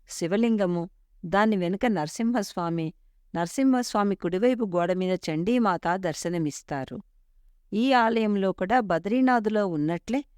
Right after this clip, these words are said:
గర్భగుడి బయట లక్ష్మీమాత ఆలయం ఉంది. జోషిమఠ్ నుంచి బయలుదేరి మార్గమధ్యంలో అలకనంద, పిందర్ నదుల సంగమ ప్రదేశం అయిన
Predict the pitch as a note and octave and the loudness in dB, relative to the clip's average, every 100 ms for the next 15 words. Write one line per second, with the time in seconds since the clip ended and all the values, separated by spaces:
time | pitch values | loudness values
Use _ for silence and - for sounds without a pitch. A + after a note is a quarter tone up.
0 | _ _ - F3 F3+ A#3 C4+ C4+ G3 F#3+ | _ _ -6 -4 0 2 2 0 0 0
1 | G3 F3 D3+ - A3 A#3+ G#3 F3+ F3 D3 | 0 -2 -4 -4 0 2 2 2 0 0
2 | C#3+ D3 F3+ E3+ C#3 C3+ C3 C#3 _ _ | -2 -2 0 -2 -2 -4 -6 -10 _ _
3 | _ _ _ _ - E3 G3 A3+ C#4 C4+ | _ _ _ _ -14 -2 -2 0 2 2
4 | B3+ - G#3 F#3 G3+ E3 D#3 F3 F3 G3+ | 2 -2 -4 0 -2 0 -2 -2 -2 0
5 | C4+ D4+ - _ - E3+ E3+ G#3+ B3+ B3+ | -2 -4 -12 _ -10 0 2 2 2 2
6 | A3+ G3+ G#3 G3+ A#3+ C4+ _ _ _ - | 2 0 -2 0 -2 -6 _ _ _ -4
7 | D#3 A3 C#4 C4 B3+ A3 G#3+ A3+ _ - | -2 0 2 2 2 2 0 -2 _ -4
8 | F#3 G#3+ C4 A#3 G#3 F#3 G3 G3+ F3 E3 | 0 4 2 4 0 0 -2 -2 -4 -2
9 | G3+ A3 G3+ F#3+ G3 G#3+ A3 G#3+ G#3 C4 | -2 -2 -4 -2 -2 -2 0 0 2 2